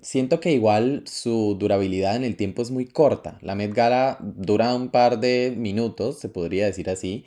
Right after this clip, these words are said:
y es tan efusivo, todo se llena de la Met Gala, los hashtags se incrementan, el contenido es completamente invasor, me atrevería a decirlo,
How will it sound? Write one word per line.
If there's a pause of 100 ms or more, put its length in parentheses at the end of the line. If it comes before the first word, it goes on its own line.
(140)
y
es
tan
efusivo,
todo
se
llena
de
la
Met
Gala,
los
hashtags
se
incrementan,
el
contenido
es (300)
completamente
invasor,
me
atrevería
a
decirlo,